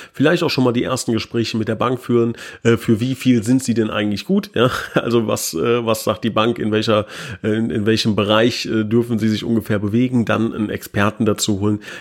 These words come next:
der mit Ihnen dann gemeinsam ihre perfekte erste Immobilie findet. Da drücke ich Ihnen, liebe Zuhörer, ganz kräftig die Daumen bei, dass Sie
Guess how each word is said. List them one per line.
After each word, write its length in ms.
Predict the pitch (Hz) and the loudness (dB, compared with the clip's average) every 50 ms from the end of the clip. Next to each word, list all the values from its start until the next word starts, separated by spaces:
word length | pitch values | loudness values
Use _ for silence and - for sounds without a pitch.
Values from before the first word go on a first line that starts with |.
| - - | -6 -2
der 100 | 113 104 | 0 2
mit 260 | 104 110 123 127 - - | 4 2 2 0 -2 -2
Ihnen 300 | 143 123 123 120 117 113 | 0 2 2 2 2 2
dann 180 | 110 104 110 | 0 0 0
gemeinsam 680 | 104 110 104 107 104 104 110 110 101 113 107 104 104 - - - - _ _ | 0 2 2 2 2 2 0 0 2 0 0 0 -2 -4 -10 -16 -20 _ _
ihre 320 | 123 117 120 113 113 117 117 | 2 4 4 6 4 4 2
perfekte 580 | - 107 95 - - 117 107 - - - 110 | 2 -2 -4 0 0 0 -2 0 -2 0 0
erste 480 | 104 - - - 101 95 98 - - - | 0 0 -2 -2 -2 -2 -2 -4 -6 -4
Immobilie 400 | - 107 101 101 107 98 92 95 | -2 -2 -2 0 -2 -2 -2 -2
findet. 280 | - - 101 101 67 - | -2 -2 -2 -2 -2 -2
Da 80 | 104 | -4
drücke 220 | - - 123 120 113 | -2 -2 -2 -2 -2
ich 140 | 110 - | -4 -4
Ihnen, 300 | - 151 143 147 147 143 | 0 2 2 4 4 2
liebe 240 | 131 117 127 123 127 | 2 2 2 0 0
Zuhörer, 460 | - - 131 131 123 120 113 120 120 | 0 0 2 2 2 2 2 0 0
ganz 260 | 113 117 120 120 - - | 2 2 0 0 -2 0
kräftig 320 | - 123 113 - - 110 | 0 0 0 0 -2 -4
die 120 | 110 117 | -2 0
Daumen 300 | 107 117 113 131 139 139 | 2 2 4 4 4 4
bei, 220 | 123 127 123 127 123 | 4 4 4 4 4
dass 180 | 117 107 - | 2 0 0
Sie 220 | - 120 117 117 | 0 0 0 0